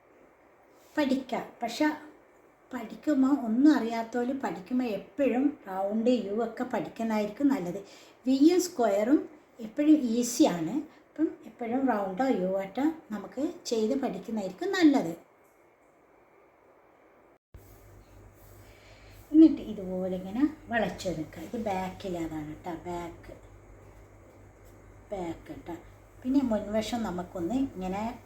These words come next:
എടുത്ത് വരക്കണം. അത് നിങ്ങളടുത്ത് ഇങ്ങനെ എന്തെങ്കിലും ഉണ്ടെങ്കിൽ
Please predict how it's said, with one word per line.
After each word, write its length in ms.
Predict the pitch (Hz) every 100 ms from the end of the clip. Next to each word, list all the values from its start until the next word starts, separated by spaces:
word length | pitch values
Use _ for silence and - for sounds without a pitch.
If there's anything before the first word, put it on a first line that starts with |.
| - 196
എടുത്ത് 360 | 180 - - 247
വരക്കണം. 420 | 151 147 - 151 - - - - -
അത് 140 | 180 214 208
നിങ്ങളടുത്ത് 580 | 185 185 202 208 - 269 302 - - - - - - - - - - - - - -
ഇങ്ങനെ 220 | 214 233
എന്തെങ്കിലും 400 | 226 214 220 240 254
ഉണ്ടെങ്കിൽ 300 | 240 254